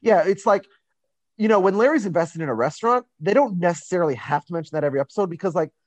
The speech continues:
Larry's investment in a restaurant isn't his, like, main employment.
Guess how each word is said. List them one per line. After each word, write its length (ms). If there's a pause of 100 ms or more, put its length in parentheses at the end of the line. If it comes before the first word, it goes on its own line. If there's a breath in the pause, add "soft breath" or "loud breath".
(140)
Larry's 260
investment 300
in 80
a 40
restaurant 300
isn't 180
his, 160
like, 120
main 320
employment. 460